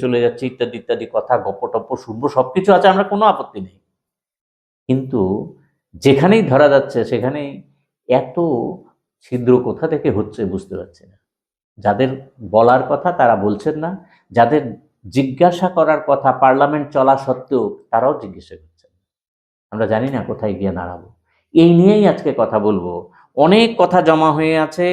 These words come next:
এই বেহাল দশা থেকে আমরা কোথায় বেরিয়ে আসবো, কোথা, কিভাবে বেরিয়ে আসবো, এই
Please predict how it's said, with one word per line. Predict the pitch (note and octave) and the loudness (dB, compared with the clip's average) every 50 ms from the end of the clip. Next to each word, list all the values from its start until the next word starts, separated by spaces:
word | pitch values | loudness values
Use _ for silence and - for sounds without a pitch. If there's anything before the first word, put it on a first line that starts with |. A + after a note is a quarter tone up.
| F3+ F3+ - _ _ _ - | -4 -6 -10 _ _ _ 0
এই | B2+ C3+ G#2+ - | 0 0 2 2
বেহাল | D3+ D#3 C#3 D3+ F3+ F#3 G3 F#3+ | 4 4 4 4 4 4 4 4
দশা | F#3+ F#3+ F#3 G3+ G3 | 4 2 2 2 0
থেকে | G3 G3+ F#3+ G3 G3 F#3 | 0 -2 -4 -2 -2 -2
আমরা | E3+ E3 D#3+ D#3 D#3+ D#3+ D#3+ - - - _ _ _ _ _ _ _ - | -2 -2 0 2 2 2 0 -2 -8 -20 _ _ _ _ _ _ _ -2
কোথায় | - A3 F#3+ F#3 F#3+ G3 E3+ B2+ G#2 G2 F#2+ F#2+ - _ _ _ _ _ _ _ _ _ _ _ _ _ _ _ _ _ _ _ _ _ _ G2+ | -2 -2 0 0 -2 -2 -2 -2 -4 -6 -10 -14 -18 _ _ _ _ _ _ _ _ _ _ _ _ _ _ _ _ _ _ _ _ _ _ -4
বেরিয়ে | F#2 C3 D3 D3+ E3 E3+ E3+ | 0 0 2 2 4 4 4
আসবো, | E3+ E3 E3 E3 E3+ E3 - E3+ | 4 4 2 0 -4 -4 -4 -6
কোথা, | E3 - E3 F3 E3+ - - | -8 -8 -8 -10 -10 -8 -4
কিভাবে | F#3+ F#3+ E3+ G3 G3+ G3 F#3+ D#3 | 0 2 4 4 4 4 2 0
বেরিয়ে | D3+ D3 C3+ B2+ B2 A#2 A2+ | 0 0 0 0 0 0 0
আসবো, | G2+ F#2 F2+ F2+ F2 F2 F2 - _ _ _ _ _ _ _ _ _ _ - | -2 -4 -8 -12 -12 -14 -16 -20 _ _ _ _ _ _ _ _ _ _ -2
এই | C#3 C3+ C#3 | -2 0 0